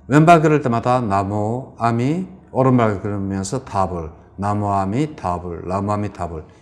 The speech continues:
이렇게 생활화하는 겁니다. 그리고 참선을 한다. 참선을 하면, 참선하는 것도 굉장히 쉽습니다. 자, 삿대를 하면 되는 겁니다.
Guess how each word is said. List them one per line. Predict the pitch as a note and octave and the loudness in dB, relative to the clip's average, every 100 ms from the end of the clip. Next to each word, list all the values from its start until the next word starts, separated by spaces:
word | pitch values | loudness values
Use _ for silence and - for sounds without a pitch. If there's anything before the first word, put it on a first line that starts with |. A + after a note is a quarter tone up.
| _ | _
이렇게 | D3+ D3+ D#3 B2+ | 2 2 2 0
생활화하는 | A2+ F#3 F3+ B2+ F2+ G2 G2 F2+ | 0 -2 0 2 0 0 -6 -8
겁니다. | D#2+ D#2+ D#2+ D#2 - - _ | -8 -10 -12 -14 -18 -20 _
그리고 | E3 D#3+ C3+ D3+ E3 - - | 4 6 8 6 4 -6 -10
참선을 | - F#3+ G3 F3+ B2+ | 0 2 4 4 2
한다. | G#2 F2+ D#2 D2+ - - - - - | 0 -4 -6 -8 -16 -20 -20 -20 -12
참선을 | - G#3+ G#3+ A3 G3+ D#3 | 0 4 4 4 6 6
하면, | C3 A#2 C3 A2+ D#2 D2 - _ - | 4 4 4 2 -4 -10 -18 _ -6
참선하는 | G3+ G3+ A3 F#3 E3+ | -2 0 2 4 4
것도 | C3+ A2+ | 2 2
굉장히 | A#2+ E3 E3+ B2+ | 0 2 2 0
쉽습니다. | - D3+ E3+ C3 G2 A#2+ - - - - - | -4 -4 -2 0 2 0 0 -10 -20 -20 -20
자, | - C3 A2 - - - _ - | 4 6 8 4 -6 -20 _ -10
삿대를 | - B3 - A3+ F3+ | 2 4 6 6 6
하면 | E3+ F3+ | 6 4
되는 | A#2+ G2 G2 | 4 0 -2
겁니다. | F#2+ F2 D#2+ E2 | -4 -4 -6 -8